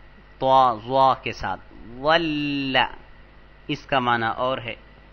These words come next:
تیسرا لفظ ہے زل،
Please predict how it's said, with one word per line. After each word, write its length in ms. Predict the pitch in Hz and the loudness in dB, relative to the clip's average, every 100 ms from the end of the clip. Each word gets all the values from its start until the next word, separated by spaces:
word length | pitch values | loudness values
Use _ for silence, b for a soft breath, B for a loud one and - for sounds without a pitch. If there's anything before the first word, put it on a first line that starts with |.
| - - - - - - - - | -20 -20 -20 -20 -20 -20 -20 -6
تیسرا 360 | 160 165 156 165 | -2 0 4 6
لفظ 260 | 156 143 | 6 4
ہے 140 | 151 139 B B - 87 95 101 - | 0 0 B B -16 -14 -12 -6 6
زل، 680 | 156 165 156 147 131 120 | 8 8 0 -4 -4 -4